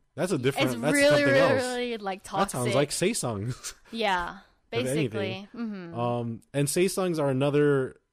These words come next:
Speaker 1: you don't wanna be a Saesong. Please don't
Speaker 2: No.
Speaker 1: be a Saesong <laughs> if you're listening to this. Or change your ways.
Speaker 2: Yeah.
Speaker 1: Uh, do you wanna explain what the hell that is? And that whole, what a
Speaker 2: Well,
Speaker 1: Saesong and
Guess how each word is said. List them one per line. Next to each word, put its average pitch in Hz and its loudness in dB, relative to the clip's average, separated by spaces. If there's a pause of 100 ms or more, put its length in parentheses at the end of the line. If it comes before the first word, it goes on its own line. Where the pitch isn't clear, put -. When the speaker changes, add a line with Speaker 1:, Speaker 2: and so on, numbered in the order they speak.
(140)
Speaker 1:
you 160 0
don't 196 6
wanna 143 2
be 117 -2
a 110 -4
Saesong. 92 -10
Please 180 -2
don't 165 2
Speaker 2:
No. 143 -2
Speaker 1:
be 139 2
a - 0
Saesong 117 -6
<laughs> - -
if - -10
you're 170 6
listening 135 0
to 113 -6
this. 98 -6 (200)
Or 127 0
change 185 0
your 175 2
ways. 123 0 (240)
Speaker 2:
Yeah. 185 -8
Speaker 1:
Uh, 123 0
do 120 -6
you 139 0
wanna 139 2
explain 143 -2
what 131 -6
the 120 -4
hell 123 -2
that 120 -2
is? 156 -4
And 120 -6
that 113 -4
whole, 127 -4
what 117 -4
a - -4
Speaker 2:
Well, 311 -4
Speaker 1:
Saesong - 0
and - 0